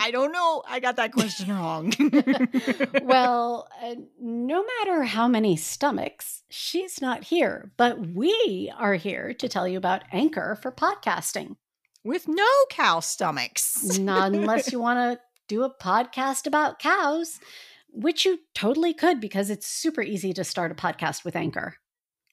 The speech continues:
Speaker 1: Is there a platform for cows to listen? Like, could cows even listen to a podcast?
Speaker 2: Anchor would distribute your cowcast across all popular podcast platforms.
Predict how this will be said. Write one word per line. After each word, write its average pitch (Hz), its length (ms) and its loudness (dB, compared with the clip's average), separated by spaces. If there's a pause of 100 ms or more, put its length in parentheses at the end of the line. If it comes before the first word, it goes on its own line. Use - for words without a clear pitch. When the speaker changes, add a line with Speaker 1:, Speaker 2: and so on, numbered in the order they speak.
Speaker 1:
Is 233 160 -2
there 226 180 0
a 359 60 -2
platform - 640 -4
for 226 140 -8
cows 165 380 -4
to 381 80 -4
listen? 403 280 -6 (160)
Like, - 220 -6 (340)
could 220 220 0 (440)
cows 254 440 -4
even 180 640 -6
listen 175 480 -4
to 508 100 -2
a 523 560 -10
podcast? - 220 -20 (1080)
Speaker 2:
Anchor 254 640 2
would 226 580 0
distribute 202 640 -2
your 180 320 2
cowcast - 840 -2 (100)
across 262 460 0 (240)
all 269 720 2
popular 170 580 -2
podcast - 640 -6
platforms. - 720 -8